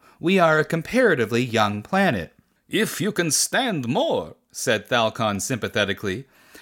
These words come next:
"the Vigilantes today number some twenty-five million members and ten million spacecraft." Thane whistled.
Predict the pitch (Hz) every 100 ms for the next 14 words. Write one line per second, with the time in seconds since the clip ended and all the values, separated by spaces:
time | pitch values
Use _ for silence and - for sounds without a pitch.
0 | - 107 185 175 262 170 196 254 135 123
1 | 107 127 143 226 101 104 214 175 120 95
2 | - 113 101 233 151 117 151 120 101 147
3 | 302 190 120 113 208 247 110 82 73 -
4 | 147 131 - 294 202 117 123 254 147 113
5 | 101 - 233 277 - - 104 80 - -
6 | _ - - 233 277 226 175 - 95 73